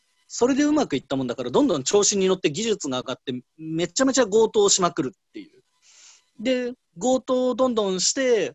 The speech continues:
お金を取り戻して、家とかも元の状態に戻って、すげえ調子に乗っていくんですよ、また。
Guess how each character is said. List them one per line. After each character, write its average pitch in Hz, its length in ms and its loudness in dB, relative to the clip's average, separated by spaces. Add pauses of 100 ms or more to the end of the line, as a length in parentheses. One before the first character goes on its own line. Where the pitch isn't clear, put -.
お 170 120 -4
金 185 220 0
を 185 100 -2
取 185 260 0
り 190 40 -2
戻 190 300 -2
し - 180 -6
て、 180 140 2
家 185 280 2
と 185 140 -4
か 165 140 0
も 143 460 -4
元 165 300 -2
の 143 120 -2
状 143 180 -2
態 147 180 -2
に 147 100 -6
戻 156 240 -4
っ - 60 -16
て、 151 540 -4 (880)
す - 200 -10
げ 254 200 0
え 175 60 -2
調 180 360 -4
子 175 880 -4 (220)
に 160 140 -2
乗 156 80 0
っ 151 40 -4
て - 160 -4
い 135 80 -2
く 143 120 -8
ん 120 80 -8
で 98 40 -16
す - 120 -14
よ、 104 60 -12
ま 104 140 -14
た。 - 180 -16